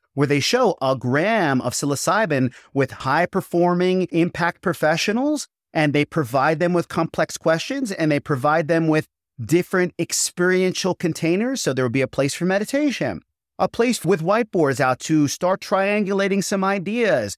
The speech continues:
a place with music and movement, a place with a vantage point to look out at the mountains and allow the mind to expand and explore.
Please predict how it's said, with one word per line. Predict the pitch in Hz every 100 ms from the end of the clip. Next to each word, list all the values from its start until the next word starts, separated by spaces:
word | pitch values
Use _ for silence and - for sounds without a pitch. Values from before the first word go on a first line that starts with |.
| -
a | 147
place | - 175 196 196
with | 202 196 156
music | 156 151 226 202 202
and | 202 190
movement, | 220 220 170 156 -
a |
place | - 175 170
with | 151
a | 147
vantage | 135 208 240 208 156 -
point | 143 113 85
to | 143
look | 170 180
out | 185 196
at | 175
the |
mountains | 190 208 208 160 127
and | 139
allow | 135 160 196
the | 175
mind | 175 196 202 190
to | - 160 143 - _ _
expand | 175 - 190 196 190
and |
explore. | 185 - 202 214 120